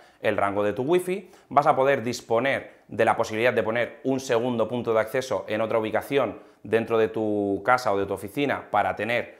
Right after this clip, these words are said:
mejor cobertura. Vas a tener un sistema que va a gestionar muchísimo mejor los paquetes, que va a hacer todas las funcionalidades que tiene que hacer un router de una forma más rápida y mejor, por lo tanto también tu red local probablemente funcione más rápido y, por supuesto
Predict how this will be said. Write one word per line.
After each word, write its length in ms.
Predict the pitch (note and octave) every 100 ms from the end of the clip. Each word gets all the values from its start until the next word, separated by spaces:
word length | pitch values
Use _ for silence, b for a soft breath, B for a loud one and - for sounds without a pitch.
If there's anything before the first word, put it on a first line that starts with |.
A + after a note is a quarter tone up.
| B B
mejor 480 | G#2+ G#2 - A2 -
cobertura. 720 | G#2 G#2+ G#2 F3 E3+ F#3 - B B
Vas 220 | - B2+ C3+
a 80 |
tener 440 | B2+ B2+ B2+ G#2 -
un 160 | D3+ D#3+
sistema 600 | E3+ C#3+ - E3 C#3 G2+
que 100 | A2+
va 100 | C3
a 20 |
gestionar 440 | E3 D3+ C#3+ D3
muchísimo 480 | B2+ A2+ B2+ D#3+ D#3+
mejor 260 | D3+ D3 C#3+
los 120 | C3+
paquetes, 420 | B2 A#2+ B2+ A2
que 100 | A2+
va 80 | A2+
a 40 |
hacer 340 | C3+ D3+ A2 B B B
todas 340 | - D#3 D#3+ D3
las 160 | C#3
funcionalidades 680 | - C#3 C3 B2 A#2+ B2+ A#2+
que 120 | A#2
tiene 160 | A#2 A#2+
que 80 | A2+
hacer 160 | A#2+
un 120 | A2
router 300 | G#2+ C3 G2+
de 60 | G#2+
una 120 | A2
forma 320 | - B2 G2 -
más 260 | G#2 A#2+
rápida 460 | B2+ D3 G#2 E2+ - -
y 80 | F#3
mejor, 440 | G3 D3+ C#3+ B B B
por 100 | D3
lo 80 | D3+
tanto 220 | B2+ B2+
también 260 | A#2 G#2+ G#2+
tu 100 | G2
red 140 | G2+
local 380 | G2+ F#2+ A2 F2+ - _
probablemente 680 | - G2 G2 A#2+ G#2+ A#2 G#2
funcione 360 | F2 F#2+ B2 G2+
más 240 | F#2 B2+
rápido 440 | C3+ D#3 C#3+ C#3 - B B B
y, 120 | D3
por 120 | F3+
supuesto 760 | F3+ D3 C#3+ - C#3 - -